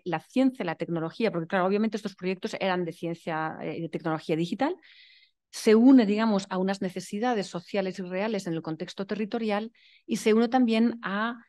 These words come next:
digamos, a la necesidad de esas capacidades organizativas del gobierno local. Entonces, me parecen dos ejemplos concretos de cómo, el, el, el, de hecho, el, eh, el quadruple helix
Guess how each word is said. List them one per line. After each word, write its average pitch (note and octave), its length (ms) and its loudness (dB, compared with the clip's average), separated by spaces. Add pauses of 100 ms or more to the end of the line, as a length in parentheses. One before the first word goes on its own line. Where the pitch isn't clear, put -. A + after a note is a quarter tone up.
(140)
digamos, F#3+ 440 0 (140)
a F#3 160 -2
la F3 220 0
necesidad F3 500 0
de G3+ 80 -2
esas G#3+ 180 -4
capacidades F3 600 -6
organizativas F3 720 -6
del G3+ 120 -6
gobierno C#3+ 360 -8
local. G3 360 -6 (1300)
Entonces, A3 240 2
me A#3 80 4
parecen B3+ 280 6
dos C4+ 140 2
ejemplos C4 420 -2
concretos A3+ 520 -2
de F#3 120 -4
cómo, A3 460 4
el, E3 480 -6
el, D#3+ 400 -6
el, D#3 420 -8 (300)
de F3 240 -4
hecho, F#3+ 380 -4
el, E3 280 -4
eh, D3+ 340 -4
el F3 200 -8
quadruple A3 600 0 (100)
helix G3+ 520 -8